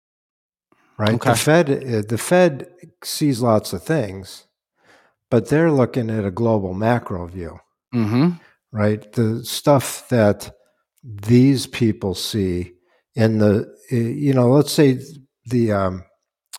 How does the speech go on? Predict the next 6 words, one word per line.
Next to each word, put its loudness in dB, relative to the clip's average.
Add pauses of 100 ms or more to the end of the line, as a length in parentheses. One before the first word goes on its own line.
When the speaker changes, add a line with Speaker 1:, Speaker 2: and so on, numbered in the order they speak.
(760)
Speaker 1:
Intelligence -4
Committee, -12 (280)
there's -2
stuff -2
they 0
see -4